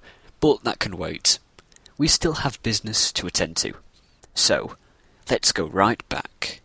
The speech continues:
to the beginning. In episode one, I said, "When looking at the list of all-time great figures in world history,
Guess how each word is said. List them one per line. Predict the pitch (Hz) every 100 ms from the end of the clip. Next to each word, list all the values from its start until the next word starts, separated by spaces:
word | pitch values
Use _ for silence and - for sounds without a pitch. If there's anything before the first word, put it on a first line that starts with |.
| _ _ _ _ _ -
to | -
the | -
beginning. | - - - - - - - - _ _ _ _ _ _ _ _ _ _ _ _ _ _ -
In | 233
episode | 226 - - 151
one, | - - - _ _ _ - -
I |
said, | 107 - 104 - - _ _ _ _ _ - - _ _ _ -
"When | 180 190 180
looking | 160 - 101
at | -
the | -
list | 107 104 -
of | 113
all-time | 127 160 - 147 143
great | 131 110 107
figures | - 107 - 98
in | 101 90
world | 98 104
history, | - - - -